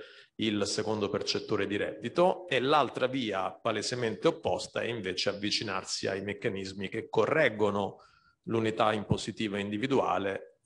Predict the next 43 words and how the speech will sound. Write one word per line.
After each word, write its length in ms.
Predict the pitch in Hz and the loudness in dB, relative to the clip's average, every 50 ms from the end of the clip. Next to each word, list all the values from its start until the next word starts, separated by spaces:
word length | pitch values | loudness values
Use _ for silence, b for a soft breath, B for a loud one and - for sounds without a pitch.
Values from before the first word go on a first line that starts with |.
| _ | _
come 220 | - - - 98 98 | -14 -10 -10 -6 -6
lo 100 | 101 95 | -4 -6
splitting, 920 | - - - 117 110 - - - 131 120 110 110 113 107 110 - - - | -6 -4 -4 -2 -2 -4 -2 -2 -2 -2 -2 -2 -2 -2 -2 -4 -4 -4
come 280 | - - 104 98 101 98 | -4 -2 -2 -2 -2 -4
il 200 | 98 98 98 - | -4 -4 -4 -2
quoziente, 720 | - 107 104 - - 104 98 101 - - 98 95 98 98 - | -2 -2 -2 0 -2 -4 -4 -6 -6 -6 -4 -2 -2 -2 -2
eh, 200 | 117 113 104 95 | -4 -4 0 0
familiare. 640 | - - 117 104 101 98 98 92 85 82 85 - - | 0 0 0 -2 -4 -4 -4 -4 -4 -4 -6 -6 -4
Sono 280 | - - 123 110 104 | -2 -2 -2 -2 0
due 320 | 101 113 113 107 98 - - | 2 2 4 4 2 2 -2
ovviamente 460 | - 113 - 107 110 107 98 - - 104 | -4 -6 -4 -4 -4 -4 -4 -6 -6 -8
strade 400 | - - - 127 117 98 104 104 | -8 -2 0 0 0 2 2 2
opposte, 640 | 104 104 - - 85 - - - - 147 - B B B B B B _ _ | 2 2 0 0 0 -2 -4 -2 -2 -2 -2 B B B B B B _ _
sono 300 | - - - 113 113 113 | -8 -4 -2 0 0 0
emerse 420 | 110 113 110 107 - - - 117 | 0 0 -2 -2 -2 -2 -2 -2
con 160 | 95 104 101 | -2 -2 -2
molta 340 | 104 107 104 - - - 92 | -2 -2 -2 -2 -4 -6 -6
chiarezza 760 | - - 117 104 104 98 87 - - - - 98 95 92 90 | -2 -2 0 0 2 0 0 0 -2 -2 0 -2 -2 -2 -4
in 140 | 92 95 95 | -4 -6 -6
questa 300 | - 104 101 101 - - | -4 -4 -4 -4 -4 -8
indagine 420 | 107 101 101 101 98 107 101 98 104 | -6 -4 -4 -2 -2 -2 -2 -2 -2
conoscitiva. 800 | - 113 110 110 - - 165 - - 101 92 95 98 98 - B B B B B B _ _ | -2 -4 -4 -4 -2 -4 -4 -2 -2 -4 -2 0 -2 -2 -2 B B B B B B _ _
Noi 260 | - 107 107 104 104 | -6 -4 -4 -2 -2
ci 140 | - - 110 | -2 -4 -4
avviciniamo 500 | 107 107 101 - - 110 104 104 104 104 | -4 -4 -4 -4 -4 -2 -2 -2 -2 -2
al 80 | 101 | -2
momento 400 | 107 117 110 104 95 95 92 - | -2 -2 -2 -2 -4 -6 -6 -6
in 120 | 98 95 - | -8 -8 -8
cui 120 | - 101 | -8 -8
dobbiamo 380 | 92 95 95 98 98 95 95 90 | -8 -6 -6 -6 -6 -6 -6 -6
tirare, 520 | - 117 101 98 101 95 98 95 95 98 | -4 -4 -2 -2 -2 -2 -2 -4 -4 -4
eh, 100 | - 117 | -6 -4
le 140 | 107 117 123 | -2 -2 -2
fila 300 | - - 101 95 92 95 | -2 -2 -4 -6 -6 -6
e 100 | 92 - | -6 -6
quindi 220 | - 110 104 98 | -8 -8 -6 -4
mi 120 | 98 98 98 | -4 -4 -4
chiedevo 380 | - - 104 98 98 92 95 | -4 -4 -4 -2 -4 -4 -4
se 120 | 92 - 107 | -6 -6 -8
su 180 | - - - | -10 -10 -12
questo 320 | - - 127 117 - - 117 | -6 -4 -4 -4 -4 -6 -10
specifico 560 | - - 113 - - 113 98 92 107 101 113 | -10 -8 -8 -8 -8 -8 -8 -6 -6 -6 -6
punto 500 | 98 95 95 95 95 - 101 98 101 B | -8 -8 -8 -10 -10 -8 -6 -8 -8 B